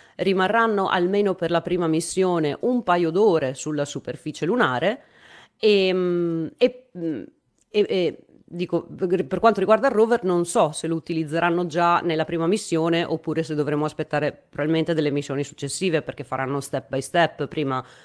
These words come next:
eh, metteranno piede sulla Luna e poi vedremo, insomma, se quando lo, lo utilizz-, lo utilizzeranno.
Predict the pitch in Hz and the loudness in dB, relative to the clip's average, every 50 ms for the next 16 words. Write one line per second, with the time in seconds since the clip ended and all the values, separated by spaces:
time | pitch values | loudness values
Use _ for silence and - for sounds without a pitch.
0 | - _ _ - - 131 127 127 139 147 - - 147 139 147 147 143 139 139 135 | -20 _ _ -6 -4 -4 -2 0 -2 -2 -2 -2 0 0 0 0 0 0 -2 -2
1 | 135 135 127 127 127 123 123 - - 156 160 156 151 147 139 143 139 - 147 147 | -2 -2 -4 -4 -4 -6 -8 -8 -4 0 2 4 4 4 2 0 -2 -2 -2 2
2 | 156 196 190 143 139 139 135 139 135 131 - - - - - _ - 147 147 - | 2 2 2 2 0 -2 -2 -4 -6 -6 -10 -14 -20 -20 -12 _ -2 -2 -2 0
3 | 131 123 123 123 123 120 117 117 131 139 123 131 127 110 123 135 131 - - 127 | 0 0 0 0 -2 -4 -4 -4 -4 -4 -4 -4 -6 -6 -4 -4 -4 -4 -4 -4
4 | 123 123 135 - - 131 123 120 120 139 127 127 127 127 120 120 120 - - 135 | -4 -4 -4 -6 -4 -4 -4 -4 -2 -2 -2 -2 -2 -2 -2 -4 -4 -6 -6 -6
5 | 120 117 120 117 113 117 117 123 131 131 123 120 - 135 - 127 120 - - - | -4 -4 -4 -4 -6 -6 -4 -4 -4 -4 -6 -6 -8 -8 -8 -8 -10 -10 -10 -8
6 | 135 135 127 123 151 143 139 123 127 131 123 120 113 117 120 123 127 | -6 -6 -6 -4 -4 -4 -4 -2 -2 -2 -2 -2 -4 -4 -6 -6 -8